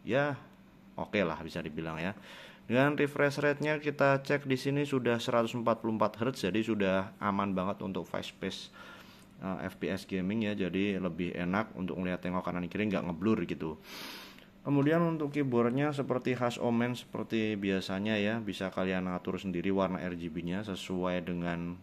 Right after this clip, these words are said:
eh, selera kalian tentunya. Dan ini Omen ini Omen B N O B, guys. Jadi bener-bener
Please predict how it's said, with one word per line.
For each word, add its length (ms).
eh, 480
selera 480
kalian 320
tentunya. 480
Dan 480
ini 240
Omen 400
ini 240
Omen 400
B 160
N 240
O 80
B, 400
guys. 160
Jadi 320
bener-bener 640